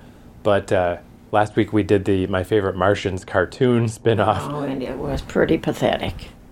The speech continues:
Speaker 1: Yeah, and I just thought maybe the Alf one would be interesting because I remember I had, like, Alf trading cards and stuff when I was a kid about,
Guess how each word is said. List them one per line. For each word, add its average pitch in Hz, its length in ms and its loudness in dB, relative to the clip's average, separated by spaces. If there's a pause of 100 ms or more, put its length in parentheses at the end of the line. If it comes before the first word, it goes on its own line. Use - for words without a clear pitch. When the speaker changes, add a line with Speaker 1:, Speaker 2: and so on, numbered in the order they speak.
Speaker 1:
Yeah, 131 120 4
and 127 80 4
I 123 60 4
just 123 180 -4
thought 127 160 2
maybe 117 260 4
the 107 160 4
Alf 98 260 4
one 101 200 0
would 98 180 0
be 104 140 2
interesting 101 500 -4
because 98 260 -8
I 117 40 4
remember 143 240 2
I 110 40 4
had, 104 140 0
like, 98 240 -2
Alf 95 300 2
trading 98 340 0
cards 98 380 0
and 101 100 -2
stuff 101 240 0
when 107 100 -2
I 101 40 2
was 95 100 0
a 101 60 -8
kid 104 340 2
about, 95 560 2